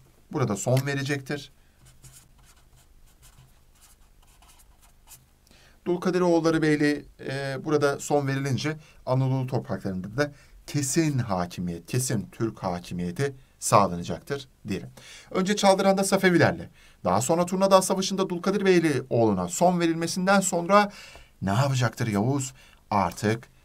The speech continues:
Mısır seferine, Memlüklere karşı mücadeleye girişecektir.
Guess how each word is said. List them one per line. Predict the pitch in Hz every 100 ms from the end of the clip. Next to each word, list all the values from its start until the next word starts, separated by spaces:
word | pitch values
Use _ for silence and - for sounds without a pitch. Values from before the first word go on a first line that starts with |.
| _
Mısır | 104 107 107
seferine, | - 90 90 85 80 - _ _
Memlüklere | 101 156 151 127 92 87
karşı | 90 87 - 143 135 _ -
mücadeleye | 113 113 101 92 85
girişecektir. | 85 - - - -